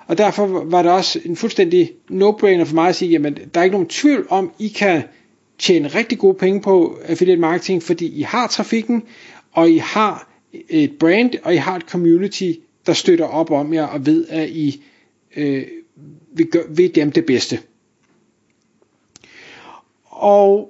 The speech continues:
samtidig så var, var der en masse marketingelementer, som de slet ikke var begyndt at gøre sådan rigtig brug af. Altså, e-mail marketing, jamen, det brugte man lidt, men det var mere denne her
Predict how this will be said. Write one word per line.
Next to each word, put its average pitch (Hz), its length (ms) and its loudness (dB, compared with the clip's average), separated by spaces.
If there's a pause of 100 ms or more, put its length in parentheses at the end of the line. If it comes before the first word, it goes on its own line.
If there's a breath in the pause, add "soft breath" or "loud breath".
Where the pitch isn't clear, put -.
(140)
samtidig 254 720 2
så 240 180 0
var, 226 300 -2 (160)
var 180 160 -2
der 180 100 2
en 175 100 0
masse 226 380 0 (440)
marketingelementer, 175 1200 0
som 165 200 -2
de 160 120 0
slet 233 240 0
ikke 247 180 -2
var 208 80 4
begyndt 170 440 0
at 175 140 -4
gøre 165 180 2
sådan 180 220 -4
rigtig 226 320 -2
brug 214 360 -2
af. 175 280 2 (420 soft breath)
Altså, - 260 -4
e-mail 240 400 2
marketing, 208 600 0
jamen, 165 180 -2
det 208 100 -2
brugte 226 360 -2
man 165 160 2
lidt, 170 380 -2
men 175 140 -6
det 180 140 0
var 208 100 2
mere 190 400 2
denne 196 260 2
her 170 380 0